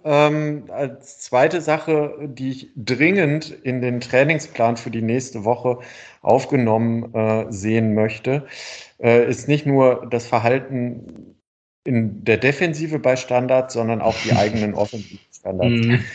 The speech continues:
Speaker 1: Weil also sowohl Ecken als auch Freistöße waren völlig harmlos, waren etwas, wo man dann halt nach diesem null zu eins sieht, dass das halt auch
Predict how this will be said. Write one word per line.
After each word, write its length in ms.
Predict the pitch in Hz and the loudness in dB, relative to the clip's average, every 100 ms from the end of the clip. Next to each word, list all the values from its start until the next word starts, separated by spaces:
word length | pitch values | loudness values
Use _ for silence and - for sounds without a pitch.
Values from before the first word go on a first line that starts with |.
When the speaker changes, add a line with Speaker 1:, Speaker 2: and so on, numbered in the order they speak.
| - | -2
Speaker 1:
Weil 280 | 110 113 117 - | 6 6 6 0
also 340 | 131 147 147 | -4 0 0
sowohl 460 | 131 135 135 180 180 | 0 0 4 4 4
Ecken 300 | 175 170 175 | 0 -2 0
als 180 | 151 151 | 0 0
auch 80 | 143 | -4
Freistöße 680 | - 131 160 - 160 139 117 | 0 2 2 0 -6 -2 2
waren 300 | 123 127 - _ _ _ _ _ _ _ _ _ _ _ _ _ _ | 2 0 -10 _ _ _ _ _ _ _ _ _ _ _ _ _ _
völlig 480 | - - - 170 | 0 2 2 0
harmlos, 640 | 135 107 113 120 143 - - _ - _ | 0 2 0 -2 -4 -8 -20 _ -20 _
waren 500 | - 107 117 117 117 - _ _ | 0 2 2 0 -8 -14 _ _
etwas, 580 | 127 127 127 143 151 - - - - _ 120 | 0 0 2 0 0 -10 -20 -20 -20 _ -8
wo 180 | 120 | 0
man 180 | 139 139 | 2 4
dann 220 | 131 131 | 4 2
halt 300 | 127 123 127 | 2 2 0
nach 320 | 120 123 - - | -2 -4 -4 -14
diesem 260 | 120 127 | -4 0
null 180 | 123 139 | 2 0
zu 160 | 139 135 | -2 0
eins 300 | 113 131 - | 0 0 -2
sieht, 320 | 127 135 - | -6 -6 -4
dass 220 | 123 - | -4 -2
das 220 | 131 127 | -4 -4
halt 180 | 131 123 | -2 -2
auch 160 | - | -2